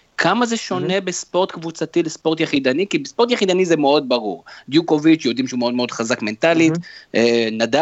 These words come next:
Speaker 2: מהמם.
Speaker 1: כולם יודעים שהוא חזק מנטלית, ושחקנים אחרים, ברגע שהם מתחילים להפסיד, הם מפסידים בצורה משמעותית. כמה...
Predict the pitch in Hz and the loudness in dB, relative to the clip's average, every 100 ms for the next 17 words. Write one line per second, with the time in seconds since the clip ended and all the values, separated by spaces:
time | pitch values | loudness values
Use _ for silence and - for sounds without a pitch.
0 | 165 151 131 123 120 113 117 123 107 107 | 2 0 -8 -10 -12 -14 -12 -12 -12 -8
1 | 113 202 240 240 _ _ _ _ - 120 | 0 0 2 -4 _ _ _ _ -8 0
2 | 131 131 139 147 120 143 180 254 247 240 | 2 2 0 -6 -8 -8 -4 -4 -2 -2
3 | 240 196 160 - 151 170 170 - 156 143 | -2 -2 -4 -6 -4 -4 -4 -4 -4 -4
4 | 160 147 139 190 160 127 - 127 139 117 | -2 -2 0 0 0 -2 -4 0 0 0
5 | - 123 127 113 110 202 214 - 175 214 | -6 -10 -8 -8 -2 -2 -2 -2 0 2
6 | 226 | 2